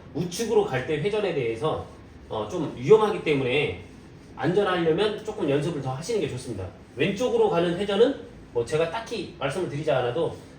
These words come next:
대체적으로 다 잘합니다. 대체적으로. 대체적으로 잘하고, 지금 이제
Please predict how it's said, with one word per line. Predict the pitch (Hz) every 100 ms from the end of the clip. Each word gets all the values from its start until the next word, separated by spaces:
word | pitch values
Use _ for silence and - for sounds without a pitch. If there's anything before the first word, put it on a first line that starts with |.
| -
대체적으로 | 156 156 - 214 175 165
다 | - 156
잘합니다. | - 175 220 208 123 123 - - - -
대체적으로. | 139 147 123 98 - - - - -
대체적으로 | 143 175 180 165
잘하고, | 143 127 135 151 - - - - -
지금 | - 202 196
이제 | 180 160 -